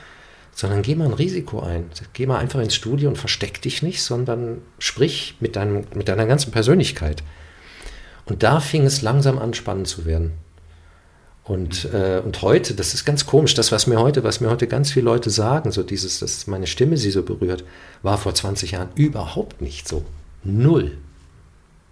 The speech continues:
Speaker 2: Mhm.
Speaker 1: Ich finde es echt interessant, weil das, weil, ich will damit auch nur sagen, dass das nicht, ist nicht einfach so vom Himmel gefallen, sondern es war echt ein, war ein weiter Weg.
Speaker 2: War Arbeit auch,
Speaker 1: Es war
Speaker 2: ne?
Speaker 1: richtig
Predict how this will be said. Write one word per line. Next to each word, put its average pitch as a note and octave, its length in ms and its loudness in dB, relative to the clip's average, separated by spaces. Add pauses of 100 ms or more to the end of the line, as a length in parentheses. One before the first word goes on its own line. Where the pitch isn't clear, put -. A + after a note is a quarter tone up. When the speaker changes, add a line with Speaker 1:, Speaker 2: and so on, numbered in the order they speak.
Speaker 2:
Mhm. F2+ 360 -10
Speaker 1:
Ich F#2 60 -10
finde G2+ 200 0
es - 80 -4
echt A2 220 -4
interessant, B2+ 420 2
weil E2+ 120 2
das, E2 280 -2 (1300)
weil, F#2+ 580 0 (180)
ich - 80 -14
will G2 80 2
damit G#2+ 220 0
auch G2 120 -4
nur G2 120 0
sagen, G#2+ 280 2
dass F2 180 -2
das - 180 -6
nicht, F#2 220 -6
ist - 160 -2
nicht A#2 140 -2
einfach G#2+ 220 0
so G2 80 0
vom F2+ 180 0
Himmel B2+ 260 6
gefallen, D#2+ 400 2
sondern F2 220 0
es - 160 -8
war E2 160 -10
echt - 320 -8
ein, C3 460 -2 (680)
war G#2 100 0
ein G#2 100 0
weiter A#2 280 2
Weg. E2 300 2 (800)
Speaker 2:
War G2 180 -2
Arbeit A2 420 0
auch, F2+ 180 -6
Speaker 1:
Es - 60 -2
war A#2 60 6
Speaker 2:
ne? G#2 80 4
Speaker 1:
richtig C#3+ 420 4